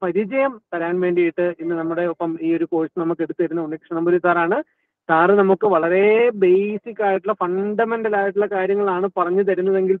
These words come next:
പോലും ഈ വിഷയത്തിൽ സാറ് നടത്തിയിട്ടുള്ള പഠനങ്ങളും അതുപോലെ ഗവേഷണങ്ങളും എല്ലാം വളരെ ആഴമേറിയ ഗവേഷണങ്ങളും പഠനങ്ങളുമാണ്.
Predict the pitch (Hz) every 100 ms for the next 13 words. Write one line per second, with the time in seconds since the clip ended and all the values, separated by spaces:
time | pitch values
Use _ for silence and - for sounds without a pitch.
0 | - 156 190 208 - _ _ _ 180 214
1 | 285 247 190 226 240 202 247 220 190 175
2 | 208 190 175 180 - 220 202 196 - 160
3 | 160 175 185 196 196 240 262 _ _ _
4 | 160 180 202 196 170 165 185 196 - 214
5 | 214 214 208 165 170 180 196 214 185 147
6 | 156 170 202 233 254 220 _ _ _ -
7 | 156 160 185 208 226 240 226 214 214 214
8 | 226 220 196 190 180 185 180 185 180 175
9 | 170 165 175 175 160 160